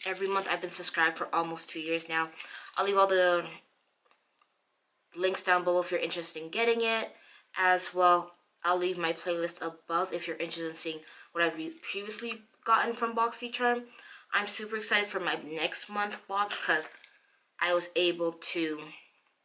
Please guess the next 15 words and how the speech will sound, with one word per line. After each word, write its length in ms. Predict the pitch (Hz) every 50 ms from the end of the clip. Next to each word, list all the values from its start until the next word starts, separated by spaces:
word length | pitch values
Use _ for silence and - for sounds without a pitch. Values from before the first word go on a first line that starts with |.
| _ _ _ - - _ _ _ _ _ -
pick 240 | - 196 190 -
one 100 | 180 170
of 60 | 165 165
the 160 | - - -
items 440 | 180 180 175 180 175 175 170 - -
from 320 | - - 180 175 185 185
it, 80 | 165 -
and 80 | 160 156
I 60 | 151
think 220 | 156 196 196 -
I 80 | 233 226
picked 360 | - - 214 208 - - - - _ _ - - _ _ -
the 80 | - -
Glam 300 | 160 156 156 156 160 156
Glow 320 | 160 160 156 156 156 156